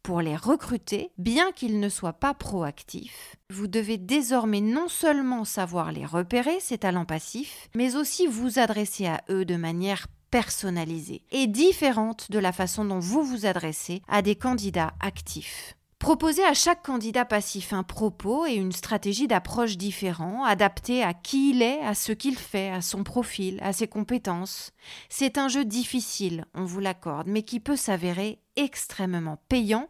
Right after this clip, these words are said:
sur l'échiquier du marché du travail et des talents rares. C'est un recrutement d'un autre niveau que celui qui se consacre aux candidats actifs, c'est l'évidence. À ce stade, vous ne devez pas lésiner sur la personnalisation des messages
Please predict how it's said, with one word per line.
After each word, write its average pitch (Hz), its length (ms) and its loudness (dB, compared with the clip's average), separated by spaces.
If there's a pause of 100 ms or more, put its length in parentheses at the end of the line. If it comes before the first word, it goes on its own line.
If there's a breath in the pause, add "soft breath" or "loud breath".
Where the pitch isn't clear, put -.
sur 185 260 -2
l'échiquier 226 580 2
du 202 120 -4
marché 165 320 -4
du 175 100 -6
travail 156 560 -4 (120)
et 220 120 2
des 180 140 0
talents 175 400 0
rares. 143 540 -6 (180)
C'est 285 240 4
un 302 80 8
recrutement 311 480 2
d'un 233 280 4
autre 311 320 4
niveau 233 400 2
que 196 180 -4
celui 190 340 -2
qui 180 160 -8
se 180 140 -6
consacre 180 640 -6
aux 196 100 0
candidats 180 560 -2 (160)
actifs, 202 560 -4
c'est - 220 0
l'évidence. 214 920 -2 (640 loud breath)
À 240 140 6
ce 285 180 0
stade, 254 440 2
vous 202 180 -2
ne 202 80 0
devez 180 300 0
pas 202 180 0
lésiner 170 520 -2
sur 185 200 -6
la 180 140 2
personnalisation 180 1120 -2
des 175 140 -2
messages 185 520 -2